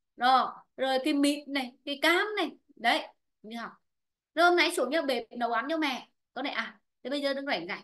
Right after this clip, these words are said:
vừa nấu ăn, ta học cả cái dụng cụ trong nhà bếp đi. Đó là những cái cách tiếp thu từ vựng một cách chủ động,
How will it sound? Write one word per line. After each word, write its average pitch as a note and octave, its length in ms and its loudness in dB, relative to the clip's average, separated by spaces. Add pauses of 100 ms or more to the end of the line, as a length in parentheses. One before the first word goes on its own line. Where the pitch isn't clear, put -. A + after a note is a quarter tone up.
(140)
vừa B3 180 -6
nấu A#3 180 -8
ăn, F3+ 180 -8
ta A#3+ 140 -12 (100)
học A3 200 -6
cả - 220 -8
cái A#3+ 120 -10
dụng G#3+ 160 -8
cụ G#3 180 -12
trong F#3+ 120 -12
nhà A#3+ 100 -12
bếp G#3+ 220 -12
đi. D4 80 -18 (380)
Đó B3 220 -4
là D4+ 140 -4
những C#4 220 -10
cái C4+ 120 -12
cách B3 140 -8 (260)
tiếp C4+ 180 -4 (100)
thu C4+ 420 -6
từ D#4 120 0
vựng B3 300 0
một B3 200 -10
cách A#3 220 -10
chủ B3+ 180 -4
động, G#3+ 280 -2